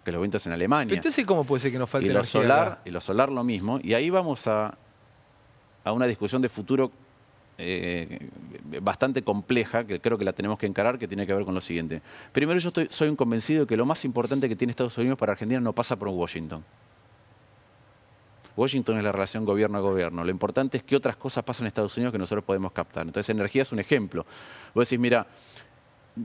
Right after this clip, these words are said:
Speaker 1: gas no convencional, la enorme revolución energética que tuvo Estados Unidos, que ya no es más importador de energía y hace que cambie el mapa geopolítico". Es decir, Estados Unidos ya no tiene, si quiere, no tiene por qué gastar tanto dinero manteniendo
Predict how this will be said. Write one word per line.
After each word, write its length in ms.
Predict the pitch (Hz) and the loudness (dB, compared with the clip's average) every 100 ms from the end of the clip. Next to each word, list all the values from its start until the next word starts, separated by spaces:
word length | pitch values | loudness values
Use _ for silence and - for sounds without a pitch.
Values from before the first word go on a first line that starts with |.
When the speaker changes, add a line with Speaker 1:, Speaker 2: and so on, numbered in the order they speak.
| - | -12
Speaker 1:
gas 260 | - 151 165 | 4 4 6
no 160 | 156 139 | 0 2
convencional, 460 | 127 123 113 113 | 2 2 2 2
la 60 | 107 | 4
enorme 340 | 131 165 156 | 4 2 2
revolución 580 | 131 113 107 107 143 147 | 2 2 2 2 2 2
energética 560 | 120 101 135 127 123 101 | 2 2 0 0 0 0
que 80 | |
tuvo 160 | 98 113 | 2 2
Estados 280 | - 120 131 | 2 0 2
Unidos, 260 | 139 160 | 2 0
que 280 | - 113 135 104 | 0 2 2 0
ya 360 | 123 123 139 - | 2 2 0 -4
no 180 | 107 127 | 0 0
es 120 | 123 | 2
más 240 | 139 139 | 0 0
importador 720 | 107 95 107 101 104 120 143 | -4 -2 -2 2 2 4 4
de 80 | 127 | 2
energía 500 | 104 120 - 156 175 | 0 -2 0 0 2
y 100 | 110 | 2
hace 200 | 123 - | 0 0
que 340 | 123 101 127 139 | -2 0 0 2
cambie 240 | 135 131 120 | 0 0 2
el 60 | |
mapa 240 | 135 135 117 | 2 2 0
geopolítico". 600 | 123 110 165 160 98 95 | -2 0 2 2 0 0
Es 60 | |
decir, 100 | 135 | 0
Estados 260 | 131 156 170 | 0 -2 2
Unidos 160 | 220 | 2
ya 80 | 151 | 2
no 120 | 127 | 0
tiene, 280 | 139 151 113 - | 0 0 0 -6
si 220 | - 107 | -8 -4
quiere, 360 | 147 165 165 - - - | 0 2 0 -6 -14 -2
no 100 | 135 | 0
tiene 200 | 156 156 | 2 0
por 120 | 127 | 0
qué 80 | 143 | 2
gastar 260 | 143 - 139 | 2 2 2
tanto 320 | 143 135 131 | 2 2 2
dinero 320 | 123 139 151 | 4 4 4
manteniendo 720 | 127 110 110 120 139 147 156 | 2 2 2 2 2 2 0